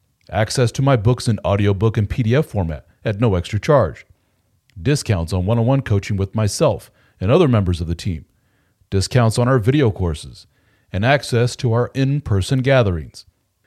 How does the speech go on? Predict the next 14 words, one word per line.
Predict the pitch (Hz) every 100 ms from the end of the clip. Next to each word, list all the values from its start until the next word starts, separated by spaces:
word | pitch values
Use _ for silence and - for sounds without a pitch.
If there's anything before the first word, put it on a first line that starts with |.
| _ -
We | 101
have | 120
met | 107 127 117
in | 107
Nashville, | 113 117 - 123
Tennessee, | 107 127 120 - 135 78 - -
Austin, | 98 113 - 113
Texas, | 147 131 - 67 - - _
Las | - 76 101 -
Vegas, | 107 123 90 71 - - _ _ -
Australia, | 117 - 127 160 175 69 58 _ _ _
Amsterdam, | - 185 220 - 113 95 71 50 _ -
and | 90 95
soon | - 160 202 233